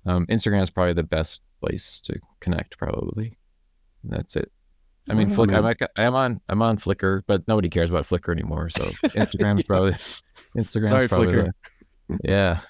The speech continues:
Speaker 1: It's like, I mean, I think they're trying, but it's whatever.
Speaker 2: <laughs>
Speaker 1: Like, no, I, I, I, I, I should be on TikTok, but I'm not. So I, you know, it's one of those things. My, my, my daughter keeps telling me I need to be on TikTok, and I just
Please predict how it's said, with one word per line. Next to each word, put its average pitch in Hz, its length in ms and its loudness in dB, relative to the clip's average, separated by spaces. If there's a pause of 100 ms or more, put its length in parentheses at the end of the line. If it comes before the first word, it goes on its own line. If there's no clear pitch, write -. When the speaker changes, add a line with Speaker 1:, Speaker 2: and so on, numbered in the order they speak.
(140)
Speaker 1:
It's - 100 -16
like, - 260 -8 (300)
I - 60 -2
mean, 131 240 0 (360)
I - 80 -2
think 180 140 2
they're 127 80 0
trying, 92 500 0
but 76 220 -2
it's - 420 -14 (300)
whatever. - 480 -4
Speaker 2:
<laughs> - 180 -12
Speaker 1:
Like, - 240 -8 (340)
no, 113 160 -2 (600)
I, 76 140 -2 (480)
I, 117 120 2 (180)
I, 117 260 2
I, 123 160 0 (140)
I 123 60 2
should 151 240 0
be 147 80 2
on 131 140 2
TikTok, 117 520 0
but 82 120 0
I'm 87 160 2
not. 78 360 -4
So 76 400 -4 (100)
I, 82 200 -2 (280)
you - 80 -4
know, 78 120 0
it's 76 120 -6
one 82 120 0
of 85 60 -2
those 78 160 -2
things. 85 260 -4
My, - 160 -6
my, 95 240 -2 (100)
my 87 80 0
daughter 92 300 0
keeps - 300 -6
telling 87 240 0
me 92 100 0
I - 20 0
need 92 140 2
to 85 60 -2
be 87 60 -2
on 90 80 0
TikTok, 80 460 -6
and - 100 -10
I - 80 -10
just - 280 -18